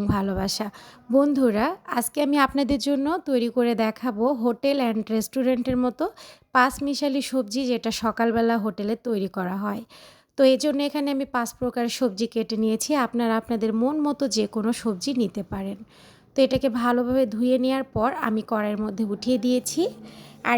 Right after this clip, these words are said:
এটার মধ্যে কিন্তু আমি একটুখানি পানিও দিয়ে নিয়েছি। আর এর মধ্যে দু টুকরো দারুচিনি আর দুটো এলাচ পিছন দিক থেকে ফাটিয়ে আমি দিয়ে দিচ্ছি। এটা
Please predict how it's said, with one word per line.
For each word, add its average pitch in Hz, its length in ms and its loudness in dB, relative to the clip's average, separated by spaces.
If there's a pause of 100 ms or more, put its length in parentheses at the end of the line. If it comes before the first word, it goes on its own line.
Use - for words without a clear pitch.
এটার 269 260 -2
মধ্যে 285 260 0
কিন্তু 285 260 -2
আমি 240 160 0
একটুখানি 240 340 -4 (120)
পানিও 220 360 0
দিয়ে 202 180 0
নিয়েছি। 202 340 -2 (340)
আর 202 80 0 (260)
এর 262 160 2
মধ্যে 277 220 -2 (100)
দু 220 80 -2 (100)
টুকরো 233 280 -4 (140)
দারুচিনি 254 580 0 (480)
আর 208 80 0 (160)
দুটো 220 220 -4 (160)
এলাচ 214 220 0 (100)
পিছন 277 300 -4 (120)
দিক 254 120 2 (100)
থেকে 233 160 2 (100)
ফাটিয়ে 226 400 -4
আমি 226 100 0 (100)
দিয়ে 190 200 -2
দিচ্ছি। 196 280 -6 (440)
এটা 262 160 0